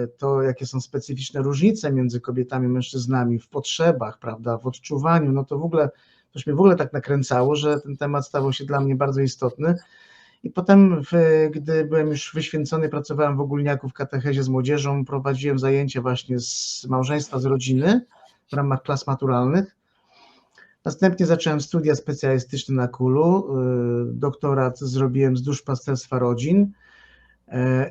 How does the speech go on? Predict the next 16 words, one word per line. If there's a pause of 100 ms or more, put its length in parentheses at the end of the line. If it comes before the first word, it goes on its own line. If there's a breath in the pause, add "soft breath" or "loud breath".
(120)
i
trafiłem
do
Białej
Podlaskiej
z
powrotem
po
studiach, (460)
gdzie
zacząłem
ro-,
tworzyć
warsztaty
dla
par,